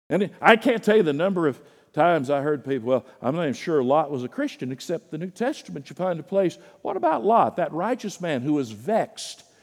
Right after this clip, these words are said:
by the wickedness of the people all around him all the time?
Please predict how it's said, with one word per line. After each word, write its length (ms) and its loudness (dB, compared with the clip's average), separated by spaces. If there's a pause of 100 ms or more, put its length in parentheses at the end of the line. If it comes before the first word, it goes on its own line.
(180)
by 160 6
the 140 2
wickedness 540 -4
of 100 -4
the 60 -10
people 500 -2 (160)
all 260 2
around 340 2
him 120 -2
all 160 0
the 80 -16
time? 420 -4